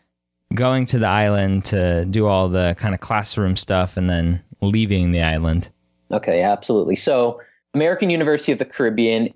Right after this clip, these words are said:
Speaker 2: is set up on a five-semester basic science program. So you get there and,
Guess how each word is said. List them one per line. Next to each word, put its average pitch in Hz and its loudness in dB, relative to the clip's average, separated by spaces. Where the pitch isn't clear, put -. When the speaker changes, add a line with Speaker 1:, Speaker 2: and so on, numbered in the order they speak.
Speaker 2:
is 113 0
set 123 2
up 120 0
on 110 -2
a 101 -4
five-semester 117 -2
basic 107 0
science 95 0
program. - 0
So - -2
you 165 2
get 160 0
there 147 2
and, 117 0